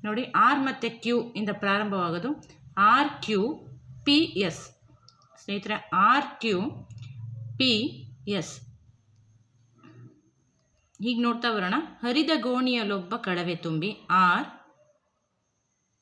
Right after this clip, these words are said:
ನಂತರ ಕ್ಯೂ, "ಇರುಳೆಲ್ಲ ನಡೆದನ ಸುಂಕ ಕಂಜಿ", ಆರ್ ಕ್ಯೂ ಆಯ್ತು. ಇದಾದ್ಮೇಲೆ ಪಿ, "ಕಳವೆಯೆಲ್ಲ ಹೋಗಿ ಬರಿಗೋಣಿ ಉಳಿದಿತ್ತು", ಎಸ್ ಅನ್ನುವಂಥದ್ದು. "ಅಳಿಮನದವನ ಭಕ್ತಿ ಇಂತಾಯಿತು ರಾಮನಾಥ"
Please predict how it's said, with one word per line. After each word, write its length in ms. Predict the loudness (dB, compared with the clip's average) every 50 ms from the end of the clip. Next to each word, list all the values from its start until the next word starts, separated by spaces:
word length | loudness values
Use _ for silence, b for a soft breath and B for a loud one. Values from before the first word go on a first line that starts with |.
| _ _ _ -4
ನಂತರ 280 | -4 -2 -2 -2 -2 -4 -4 -4 -8 -20 -20 _ _
ಕ್ಯೂ, 240 | -4 -2 0 0 0 -2 -6 -6
"ಇರುಳೆಲ್ಲ 480 | -4 -2 0 2 2 2 2 0 0 0 -2
ನಡೆದನ 420 | -2 -2 -2 -2 -2 -2 -2 0 0 -2 -2 -6 -12 -20 _
ಸುಂಕ 340 | -12 -8 -4 -4 -4 -4 -4
ಕಂಜಿ", 720 | -8 -6 -4 -4 -4 -2 -2 -4 -6 -8 -12 -20 -20 _ _ _ 2
ಆರ್ 220 | 2 4 4 2 -2 -6 -14 -12
ಕ್ಯೂ 240 | -8 -6 -4 -2 0
ಆಯ್ತು. 480 | 0 0 0 -2 -4 -6 -8 -8 -8 -6
ಇದಾದ್ಮೇಲೆ 500 | -4 -2 -2 0 0 -2 -2 -4 -4 -6
ಪಿ, 600 | -6 -8 -6 -4 -4 -2 -4 -4 -8 b b b b b b b b b b b b -2
"ಕಳವೆಯೆಲ್ಲ 580 | 0 2 2 4 4 4 4 4 4 2 2 2 0
ಹೋಗಿ 400 | 2 0 -2 -2 -2 -2 -2 -2
ಬರಿಗೋಣಿ 600 | 0 0 0 0 0 0 0 0 0 0 0 0
ಉಳಿದಿತ್ತು", 760 | 0 0 0 0 -2 -4 -4 -6 -6 -6 -6 -6 -10 -14 _ -2
ಎಸ್ 300 | -2 -2 -2 -2 -4 -4
ಅನ್ನುವಂಥದ್ದು. 680 | -2 -2 -2 -2 -2 -2 -4 -4 -6 -8 -8 -12 -10 -6
"ಅಳಿಮನದವನ 800 | -2 2 4 6 6 6 4 4 0 0 0 0 0 0 -2 -2 -4 -4 -6 -8 -8 -6
ಭಕ್ತಿ 360 | -6 -6 -6 -6 -8 -8 -8 -8 -8 -10 -20 _ _ _ _ -4
ಇಂತಾಯಿತು 960 | -2 -2 -2 0 0 0 2 2 2 2 0 -2 -4 -6 -8 -8 -8 -10 -6 -2
ರಾಮನಾಥ" 600 | 0 2 2 2 2 0 -2 -2 -4 -6 -10 -14